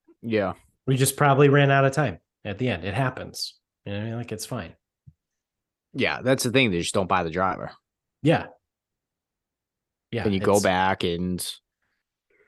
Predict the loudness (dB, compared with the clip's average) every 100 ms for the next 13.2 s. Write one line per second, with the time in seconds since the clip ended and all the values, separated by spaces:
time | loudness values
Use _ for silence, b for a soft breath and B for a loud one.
0 | _ 4 6 6 6 6 6 4 2 2
1 | 0 0 2 2 0 0 2 6 6 6
2 | 4 2 -2 -2 -2 -4 -2 -2 -2 -2
3 | 0 0 -2 -4 -6 -6 -8 -10 -10 -12
4 | -6 0 2 4 6 6 4 2 2 2
5 | 0 -4 -4 -2 -2 0 0 0 -2 -2
6 | -4 -4 -6 -10 _ _ _ -8 -6 -6
7 | -14 -8 -4 -2 -4 -10 -20 -20 _ _
8 | _ _ _ _ _ _ _ _ _ -6
9 | -2 -2 -2 0 0 -2 -6 _ _ -4
10 | -2 -2 -4 -12 -18 -20 _ _ _ _
11 | _ _ _ _ _ _ _ _ _ _
12 | _ -4 0 2 4 4 4 2 0 0
13 | -2